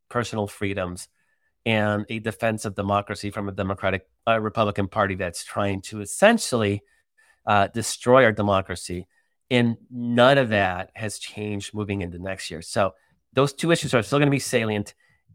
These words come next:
Given the, where the economy is now as, as a backdrop, it's gonna be an even more favorable environment for, for Democrats. So I'm incredibly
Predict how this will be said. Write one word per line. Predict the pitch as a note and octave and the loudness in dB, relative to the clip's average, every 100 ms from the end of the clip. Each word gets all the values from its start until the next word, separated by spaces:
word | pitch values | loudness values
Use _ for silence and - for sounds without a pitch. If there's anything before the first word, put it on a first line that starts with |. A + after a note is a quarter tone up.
| _ - - | _ -20 -6
Given | - D#3 E3+ | 2 4 6
the, | D3+ | 6
where | C3 | 6
the | B2+ | 4
economy | A2 - A2 A#2+ B2+ A#2+ | 2 0 2 4 6 4
is | - | 2
now | G2 F#2+ B2+ | 0 2 4
as, | C#3+ - | 4 0
as | A#2 G#2+ | -10 -10
a | |
backdrop, | G#2 - F#2 A2+ - F3 - - _ | -10 -8 -6 -6 0 2 2 -8 _
it's | B2 - | -6 0
gonna | C3+ A#2+ | 2 2
be | A#2 A2+ B2 | 0 -2 -2
an | A#2+ | -6
even | B2 A2+ G#2 | -6 -8 -8
more | G#2+ A#2 B2 | -2 4 4
favorable | - G#2 G#2 G2+ G2 F#2 F2+ _ | 2 -2 -2 -4 -6 -6 -12 _
environment | G#2+ G2+ F#2+ F#2 F2+ | -4 -2 -2 -4 -12
for, | _ G2+ F#2+ F#2 _ | _ -8 -8 -8 _
for | G2+ | -10
Democrats. | F#2 G2 F2+ - F2+ F2 - - | -6 -6 -6 -8 -10 -10 -16 -10
So | G#2 F#2+ F#2 _ _ _ _ | -6 -6 -8 _ _ _ _
I'm | B2+ D3 | 2 4
incredibly | B2 - B2 G#2+ G2+ G2 | 2 2 2 2 0 -4